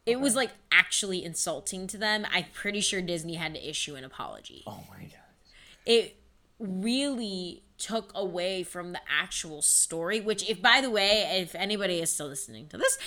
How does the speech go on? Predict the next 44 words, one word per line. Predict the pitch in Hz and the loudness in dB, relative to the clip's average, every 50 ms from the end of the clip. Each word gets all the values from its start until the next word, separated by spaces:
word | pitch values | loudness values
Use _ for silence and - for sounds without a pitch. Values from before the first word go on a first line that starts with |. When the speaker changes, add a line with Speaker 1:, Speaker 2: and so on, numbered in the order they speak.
| - 247 - | -10 -10 -6
Speaker 1:
you | - 220 226 | -2 0 2
should | 214 - - 214 180 165 | 2 2 2 0 2 4
definitely | 196 185 190 190 220 214 190 202 208 196 | 4 4 4 2 -2 -6 -6 -4 -4 -4
go | 190 190 190 | -2 -2 -2
read | 175 170 175 170 175 170 | -2 -2 -2 -2 -2 -4
the | 180 165 | -6 -8
poem | - - 165 151 160 170 180 196 | -6 -6 -6 -6 -4 -6 -6 -6
of | 196 196 196 202 - - - - | -6 -8 -8 -12 -18 -20 -20 -6
Fa | - - 254 233 233 | 4 6 6 6 6
Mulan. | 233 247 247 254 247 254 254 262 | 4 2 0 2 4 4 4 2
It's | - 175 175 - | 0 -2 -2 -2
a | 196 | -2
really | 185 170 156 160 170 180 175 170 180 156 | -2 -4 -4 -2 0 0 0 0 -2 -6
cool | - - - 190 175 170 170 | -8 -6 -2 -2 0 0 -2
poem. | - - - 151 156 165 208 262 302 339 - - - - - - _ | -2 -4 -4 -2 0 0 0 0 -2 -4 -8 -12 -20 -20 -20 -10 _
It's | 190 185 | -4 -2
a | 208 196 | -2 -2
really | 165 156 160 180 185 190 185 185 180 | -4 -4 -2 -2 0 0 0 0 -2
cool | - - 175 165 170 | -4 -8 -8 -6 -2
story, | 170 - - - 175 147 160 175 196 226 233 | 0 2 2 2 2 0 -2 -2 -2 -2 -2
just, | 170 175 165 - - | 0 0 2 2 2
like, | 170 156 156 151 - - | 0 -2 -2 -4 -4 -6
the | - | -6
passage | - - - 147 160 - - 220 208 208 262 | 0 2 4 4 4 2 0 -2 0 0 2
of | 269 262 | 4 4
it. | 320 359 - - - _ _ _ _ _ - - _ _ _ - | 4 2 2 -2 -10 _ _ _ _ _ -16 -16 _ _ _ 8
Um, | 214 208 196 185 180 180 185 - - - - - - - | 10 12 12 10 8 4 -2 -8 -14 -20 -20 -16 -10 -8
but | 214 208 | -8 -4
the | - - | -2 0
story | - - - 254 254 320 359 359 320 | 2 2 2 2 2 2 2 2 2
that | 233 214 196 | 2 0 0
it's | 180 170 - | -2 -4 -6
based | - - 190 196 254 247 - 202 | -6 -4 -2 0 0 0 2 2
off | 165 170 165 | 2 0 0
of | 170 170 175 165 | -2 -4 -4 -4
is, | 170 165 - - | -4 -4 -4 -2
like, | 165 143 143 - - - - - - _ - | -2 -4 -4 -6 -10 -16 -20 -20 -20 _ -8
a | 196 | -6
really | 196 185 180 185 196 254 302 320 302 254 220 208 196 196 - | -6 -4 -4 -2 0 2 2 2 2 0 -2 -4 -6 -6 -6
enriched | 202 196 190 180 165 165 175 190 214 208 - - - - | -6 -6 -4 -6 -4 -4 -2 -2 -2 -2 -2 -2 -2 -2
Chinese | - - 202 185 175 175 185 190 190 185 175 156 - | -2 -2 -2 -2 -2 -2 -2 0 0 0 -2 -2 -4
folklore | - - - 185 202 208 202 - - 160 160 156 156 | -6 -2 0 0 0 0 -2 -6 -8 -6 -6 -6 -6
that | 151 165 - - | -6 -8 -6 -2
they | - 175 208 220 214 190 196 - | 2 2 2 2 2 0 -2 -6